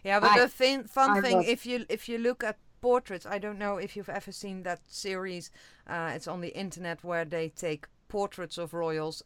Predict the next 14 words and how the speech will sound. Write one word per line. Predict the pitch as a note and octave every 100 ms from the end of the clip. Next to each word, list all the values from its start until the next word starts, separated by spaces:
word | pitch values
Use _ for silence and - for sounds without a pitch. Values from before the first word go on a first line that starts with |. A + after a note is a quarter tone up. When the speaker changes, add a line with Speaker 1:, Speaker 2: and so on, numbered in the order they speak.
| -
Speaker 1:
and | D3+ D3 D3
then | D3 D3+ D3+
the | C#3+ C#3+ -
cameras | B3+ B3 G#3+ E3+ -
came, | D3+ D#3 D#3+
and | D3+ D3+ D3 -
then | C3+
we | C#3+ D#3
have | D#3+ -
the | -
photographs | C#3+ G#3 G#3 E3 C#3+ C3+
of | B2+ C3+
royals. | C#3 B2+ B2+ C#3 -
And | D3+